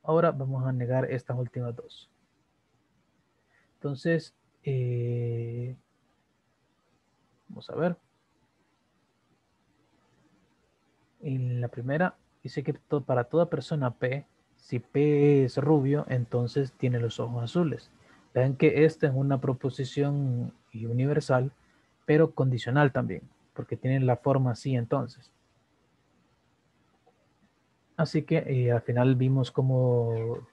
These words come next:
se niegan estas proposiciones y pues quedaría de la siguiente manera.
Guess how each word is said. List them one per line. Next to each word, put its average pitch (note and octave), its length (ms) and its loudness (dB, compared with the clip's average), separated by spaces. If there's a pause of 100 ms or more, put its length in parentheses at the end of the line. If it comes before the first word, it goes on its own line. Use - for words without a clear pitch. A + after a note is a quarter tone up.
(220)
se C3 160 -2
niegan B2 420 2
estas B2+ 340 0
proposiciones D3 800 -2 (420)
y D3+ 120 -4
pues D#3+ 200 2
quedaría C3 380 4
de B2+ 80 6
la B2 80 4
siguiente A#2+ 400 -4
manera. A2+ 380 -10